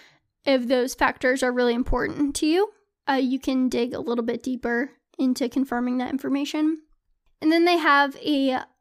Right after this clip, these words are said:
three-year average for resident characteristics, uh, what percent are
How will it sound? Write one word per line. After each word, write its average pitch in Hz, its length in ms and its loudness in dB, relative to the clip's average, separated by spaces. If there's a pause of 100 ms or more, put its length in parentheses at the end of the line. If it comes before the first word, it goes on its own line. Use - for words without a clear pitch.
(260)
three-year 302 340 4
average 262 800 2 (100)
for 247 760 -2 (180)
resident 262 800 -4
characteristics, 254 1120 -4 (340)
uh, 277 160 0
what 254 280 0
percent 269 500 -2
are 247 440 -2